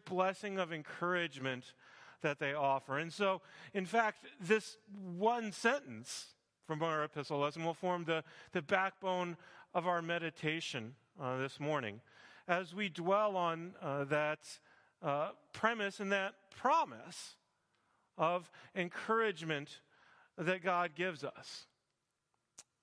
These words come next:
"Encourage one another with these words." It begins with the assertion that we are supposed to encourage one another in one way, shape, or form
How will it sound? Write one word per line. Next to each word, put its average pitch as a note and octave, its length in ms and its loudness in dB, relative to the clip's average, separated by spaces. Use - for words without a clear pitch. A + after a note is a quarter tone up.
"Encourage G3+ 840 0
one E3 240 0
another A#2+ 560 -2
with D#3 240 -4
these D#3+ 320 -2
words." B2 640 -4
It E3+ 240 -2
begins F#3 500 0
with F#3 180 -4
the F#3 140 2
assertion F3 640 0
that D3+ 200 2
we C#3+ 200 -4
are D3 300 2
supposed F3+ 480 -2
to F3+ 200 2
encourage F#3 840 0
one D#3+ 260 0
another D3 380 0
in D3+ 160 -2
one G3 400 2
way, F3+ 260 2
shape, F3+ 400 -2
or C#3 120 -2
form C#3 580 0